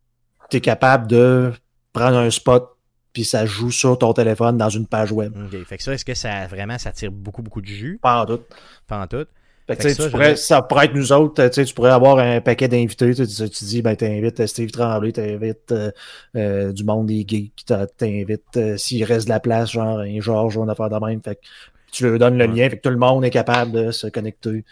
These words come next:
Speaker 2: OK. Puis on pourrait l'envoyer à certains auditeurs qui nous contactent, mettons.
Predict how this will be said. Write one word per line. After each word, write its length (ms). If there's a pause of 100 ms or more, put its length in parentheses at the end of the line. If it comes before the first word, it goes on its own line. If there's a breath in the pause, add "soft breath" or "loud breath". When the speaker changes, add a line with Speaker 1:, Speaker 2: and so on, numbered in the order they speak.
(600 soft breath)
Speaker 2:
OK. 200 (520 soft breath)
Puis 120
on 80
pourrait 200
l'envoyer 320
à 40
certains 320
auditeurs 340
qui 100
nous 100
contactent, 500
mettons. 260